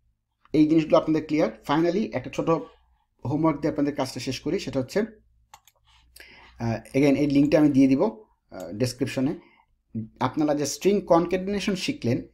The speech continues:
সেই আইডিয়াটা দিয়ে এই প্রবলেমটা সলভ করতে হবে। প্রবলেমটা কি? যে আমাকে ফার্স্ট নেম এবং লাস্ট নেম সিস্টেম থেকে দেওয়া হবে,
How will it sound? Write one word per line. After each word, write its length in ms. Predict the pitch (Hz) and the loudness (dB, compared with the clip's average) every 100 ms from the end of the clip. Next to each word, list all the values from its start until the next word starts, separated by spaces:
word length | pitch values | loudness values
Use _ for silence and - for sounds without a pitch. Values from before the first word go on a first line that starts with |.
| - | -14
সেই 440 | - 147 151 - - | -2 0 0 -4 0
আইডিয়াটা 520 | 139 143 170 170 147 | 0 2 0 0 -2
দিয়ে 240 | 135 143 | 0 0
এই 120 | 147 | 0
প্রবলেমটা 400 | 123 131 120 120 | 0 2 2 0
সলভ 180 | 113 107 - | -2 -6 -8
করতে 220 | 107 95 | -14 -12
হবে। 160 | 92 - _ _ _ _ | -14 -16 _ _ _ _
প্রবলেমটা 320 | 135 151 156 | -2 0 0
কি? 260 | 156 202 220 - _ | -4 -6 -10 -16 _
যে 380 | - 127 123 - _ _ _ _ _ _ _ _ _ _ _ _ _ _ | -2 0 0 -4 _ _ _ _ _ _ _ _ _ _ _ _ _ _
আমাকে 360 | 131 143 139 147 | 0 0 0 -4
ফার্স্ট 360 | - 147 - 185 | 0 -2 -2 -2
নেম 120 | 180 | 0
এবং 280 | 175 165 143 | 0 2 2
লাস্ট 300 | 135 - 156 | 2 0 0
নেম 280 | 147 151 _ _ _ _ _ - | 0 -2 _ _ _ _ _ -12
সিস্টেম 380 | 139 - 165 | -10 -4 -4
থেকে 160 | 156 147 | -2 0
দেওয়া 240 | 117 120 | 2 2
হবে, 240 | 127 120 | 2 0